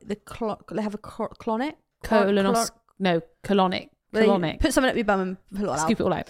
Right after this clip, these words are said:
Speaker 2: <laughs> No, no, no, that's not colonoscopy. Colonoscopy is, is doctor thing. Colonic
Speaker 1: Colonic
Speaker 2: is
Speaker 1: is
Speaker 2: when they scoop it all out. I'd
Speaker 1: And
Speaker 2: love to have that.
Speaker 1: a lot
Speaker 2: Just
Speaker 1: of
Speaker 2: clear
Speaker 1: my
Speaker 2: me
Speaker 1: cl-,
Speaker 2: out.
Speaker 1: yeah, but I, I mean,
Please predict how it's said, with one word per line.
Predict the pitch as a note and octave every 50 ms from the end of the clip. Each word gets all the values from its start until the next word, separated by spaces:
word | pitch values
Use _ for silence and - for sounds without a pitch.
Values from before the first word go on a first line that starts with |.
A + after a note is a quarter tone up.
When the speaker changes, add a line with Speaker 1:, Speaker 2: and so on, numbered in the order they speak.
| - - -
Speaker 2:
<laughs> | D4 - - A#4 - - C#5+ - - E5 D#5+ - - - - - _ _ _ _ _ _ _ _ -
No, | B3+ C#4 C4+
no, | B3+ B3+
no, | B3 B3 A3+ A3
that's | A3 G#3+ -
not | F#3+ F3+
colonoscopy. | - G3+ F3+ F3 E3+ E3+ - - E3+ E3+ F#3+ - _ - _ _ - _ _ _ _ -
Colonoscopy | - C4 C4 C4 B3+ B3+ B3 - - A3+ G#3+ G#3 G3
is, | G3 F#3+ - _ -
is | - - F#3
doctor | - _ A#3 G3+ - G3 - - G3
thing. | F3+ - F3 F3 F#3 G3+ A#3 - - - - - _ - - _
Colonic | - A#3+ A3+ A#3 A#3 A#3+ B3+ F#3+ G#3+ B3+ - - -
Speaker 1:
Colonic | - -
Speaker 2:
is | G#3 G#3+ G3+ A3
Speaker 1:
is | G#3+ F3+
Speaker 2:
when | G3+ G#3 G#3
they | G3 F#3+ F#3 -
scoop | - - - - - - A3+ -
it | G3
all | G3+ F#3+
out. | F3 - -
I'd | -
Speaker 1:
And | G#3+ A3
Speaker 2:
love | A3 G#3+
to | - -
have | F3+
that. | E3+ F#3+
Speaker 1:
a | A#3
lot | B3+
Speaker 2:
Just | C#4+ C#4+ -
Speaker 1:
of | C4+
Speaker 2:
clear | B3 B3
Speaker 1:
my | B3
Speaker 2:
me | G#3+
Speaker 1:
cl-, | G3+ F#3+
Speaker 2:
out. | F#3 -
Speaker 1:
yeah, | A#3 G#3+ D#3+ -
but | - E3+ - - - - F#3+ G3 -
I, | G3+
I | G3+
mean, | G3+ F#3+ F#3 F#3+